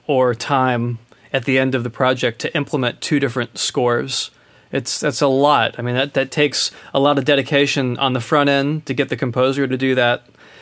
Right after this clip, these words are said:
and then on the back end to get it all implemented. But that's what they wanted to do from the very beginning. So it was something that I had in mind even when I did the very first demo for them.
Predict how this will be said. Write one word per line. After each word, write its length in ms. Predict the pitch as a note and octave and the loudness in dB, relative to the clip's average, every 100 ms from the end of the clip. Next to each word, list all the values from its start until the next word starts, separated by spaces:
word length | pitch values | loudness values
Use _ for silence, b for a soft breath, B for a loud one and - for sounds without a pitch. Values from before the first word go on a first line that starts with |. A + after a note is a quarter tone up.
| B - | B -2
and 120 | C#3 | 2
then 80 | C3+ | 2
on 100 | B2 | 2
the 80 | A#2 | 2
back 260 | C#3+ E3 | 2 2
end 200 | A#2+ A2 | -2 -2
to 80 | A#2+ | -2
get 160 | B2 A#2 | -2 0
it 60 | |
all 160 | A2+ A2+ | 2 0
implemented. 500 | C#3 A2+ G#2+ - - - B B B B _ _ _ C#3+ | -2 -4 -4 -6 -12 -20 B B B B _ _ _ 0
But 280 | F#3+ D3 - _ - | 0 0 -4 _ -2
that's 320 | D3+ E3+ - | 0 0 0
what 100 | G#3 | 0
they 100 | E3+ | 2
wanted 260 | F3 F3 | 2 2
to 80 | D#3+ | 0
do 280 | D#3 A#3 C#3 | 0 2 0
from 240 | A#2+ C#3 | -2 -2
the 80 | C3 | 0
very 280 | A#2+ E3+ E3 | 2 2 2
beginning. 480 | B2 C#3 C#3+ G#2+ - B B - | 2 2 0 -2 -12 B B -2
So 720 | D3 C3 B2+ B2 A#2+ B2+ - | 2 4 4 4 2 0 -2
it 80 | C3+ | -2
was 200 | C3 B2+ | 0 0
something 640 | - C#3+ C#3+ B2 A#2+ A#2+ - _ _ _ - | 0 0 2 2 0 -4 -10 _ _ _ -16
that 420 | D#3 B2 A#2+ A2+ _ _ _ _ _ _ - - _ - | -6 0 0 -2 _ _ _ _ _ _ -20 -20 _ 0
I 120 | B2+ | 0
had 260 | C3+ C#3+ C#3 | 2 2 2
in 100 | B2+ | 2
mind 580 | C3 C#3 C3 B2 A#2 - - | 4 4 2 0 -4 -6 -2
even 280 | C#3+ C#3 | 0 2
when 120 | C3 B2+ | 2 2
I 100 | B2 | 0
did 340 | B2+ B2 A#2+ | 0 -2 -2
the 260 | A#2 A2+ A2+ | 0 0 0
very 300 | B2 B2 B2 | 0 0 0
first 540 | A2+ B2 A#2 - - | 0 -2 0 -4 -4
demo 480 | C3 B2 A#2+ A2+ A2+ - - - | -2 0 0 0 -4 -12 -20 -4
for 240 | - A#2+ | 0 0
them. 260 | A2 G#2+ | 0 -6